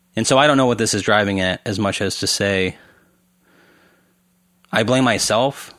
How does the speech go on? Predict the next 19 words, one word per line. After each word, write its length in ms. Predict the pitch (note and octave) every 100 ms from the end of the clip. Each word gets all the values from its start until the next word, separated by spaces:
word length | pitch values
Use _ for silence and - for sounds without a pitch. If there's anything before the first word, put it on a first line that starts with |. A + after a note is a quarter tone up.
| - -
for 160 | - C#3
not 160 | A#2+ A2
believing. 320 | A2 A2+ A2+
I 80 | C3
wish 200 | C3 C3
I 40 |
believed 280 | A2 A2 G#2
in 60 | G2
myself 400 | E2+ - G#2 -
enough. 260 | A#2 A2
I 40 | G2
wish 180 | G2+
I 60 | A2
had 140 | G2+
enough 240 | G2 G2+ -
creative 280 | G#2+ G2+ G#2
confidence 500 | G#2 G2+ G#2+ G2 -
to 60 |
just 280 | - F#2+ -